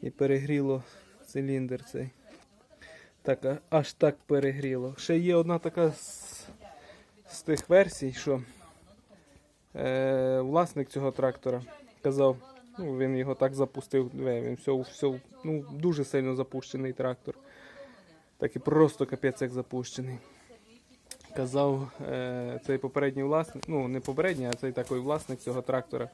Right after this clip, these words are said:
що він міняв розпилювачі. Я кажу: "А де давали форсунки, на який стенд?" А він каже: "Ні, я сам міняв. Просто", каже, "відкрутив, поміняв, закрутив", каже, "їде, їде, ні, міняю другий".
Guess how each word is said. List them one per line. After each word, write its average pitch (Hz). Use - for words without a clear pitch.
що -
він 180
міняв 170
розпилювачі. 143
Я 135
кажу: 139
"А 156
де 170
давали 160
форсунки, 143
на 139
який 139
стенд?" 131
А 165
він 208
каже: 240
"Ні, 302
я 240
сам 185
міняв. 135
Просто", 175
каже, 139
"відкрутив, 156
поміняв, 151
закрутив", 143
каже, 139
"їде, 147
їде, 139
ні, 156
міняю 139
другий". 135